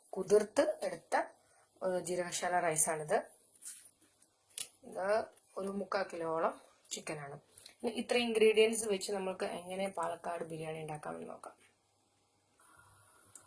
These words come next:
ഇവിടെ പാൻ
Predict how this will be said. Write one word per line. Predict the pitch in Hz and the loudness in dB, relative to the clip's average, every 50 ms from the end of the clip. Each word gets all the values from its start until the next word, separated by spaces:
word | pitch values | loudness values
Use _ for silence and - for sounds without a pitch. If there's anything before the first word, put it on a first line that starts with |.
| - - - - - - - - - - - - - - - - - - - - - - - - - - - - - - - - - - - - - - - - | -20 -20 -20 -20 -20 -20 -20 -20 -20 -20 -20 -20 -20 -20 -20 -20 -20 -20 -20 -20 -20 -20 -20 -20 -20 -20 -20 -20 -20 -20 -20 -20 -20 -20 -20 -20 -18 -16 -16 -12
ഇവിടെ | - - 208 208 208 | -8 -2 0 0 2
പാൻ | 202 - 196 185 | 2 2 2 2